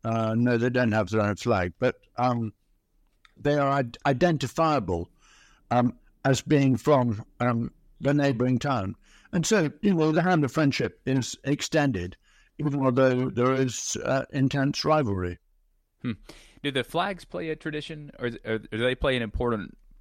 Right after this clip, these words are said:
Speaker 2: part of the celebrations also?
Speaker 1: Well, um, I'm not aware of a flag playing any role in Peebles, but
Speaker 2: Okay.
Speaker 1: in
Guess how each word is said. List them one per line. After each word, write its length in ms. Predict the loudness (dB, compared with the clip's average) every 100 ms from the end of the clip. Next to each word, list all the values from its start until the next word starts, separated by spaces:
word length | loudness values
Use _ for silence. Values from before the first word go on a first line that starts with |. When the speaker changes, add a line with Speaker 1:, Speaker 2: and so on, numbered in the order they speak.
| 6
Speaker 2:
part 260 | 8 6
of 60 | 2
the 60 |
celebrations 580 | -6 -6 -4 -6 -6 -6
also? 500 | -4 -4 -6 -6 -8 -14 _ _ _ _ _ _ _ _ _ _ _ -20 _ 4
Speaker 1:
Well, 340 | 6 6 4 _ _ 2
um, 300 | 4 4 0 -8 _ _ _ _ _ _ _ _ _ _ _
I'm 240 | 0 4
not 160 | 6 6
aware 580 | 4 2 2 2 0 -4 -12 _ _ -2
of 220 | 0 0
a 80 | -2
flag 640 | -4 -2 2 2 2 -2 -10 -4
playing 500 | 0 2 2 2 0 -6 _ _ _ _ _ _ _ _ _ _ -4
any 440 | 0 2 2 0 -2
role 520 | -2 2 4 4 0 -4 -4
in 380 | 0 2 2 2
Peebles, 600 | 2 2 0 -2 -4 -12 -6
but 160 | -6
Speaker 2:
Okay. 260 | -4 -4 0
Speaker 1:
in 320 | 2 4 2